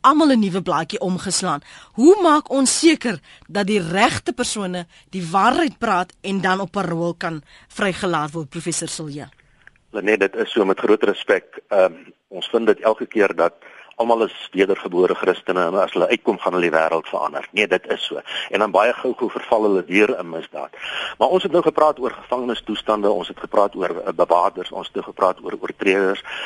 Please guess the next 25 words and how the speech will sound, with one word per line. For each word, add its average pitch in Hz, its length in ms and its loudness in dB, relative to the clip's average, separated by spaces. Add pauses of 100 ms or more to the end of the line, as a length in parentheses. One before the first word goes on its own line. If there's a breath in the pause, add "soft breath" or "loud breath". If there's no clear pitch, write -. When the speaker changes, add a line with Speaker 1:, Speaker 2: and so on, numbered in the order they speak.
(200 loud breath)
Speaker 2:
ons 107 220 -2
het 107 180 2 (720)
oor 127 100 4
die 117 120 2
hele 131 200 2
korrektiewe 110 480 -2
stelsel 80 480 -2 (120)
het 110 220 -2
ons 110 240 -4
nou, 98 280 0 (160)
wat 87 200 -2
my 104 160 0
betref, 95 340 0
fantastiese, 92 1000 -2
eh, 82 360 -4
insette 95 360 0
gekry. 80 400 -4 (480 loud breath)
Dit 120 180 0
wys 120 220 2
net 160 180 -2
vir 135 100 -10
my 101 120 0
meer 104 260 2
en 95 100 0
meer 87 300 -2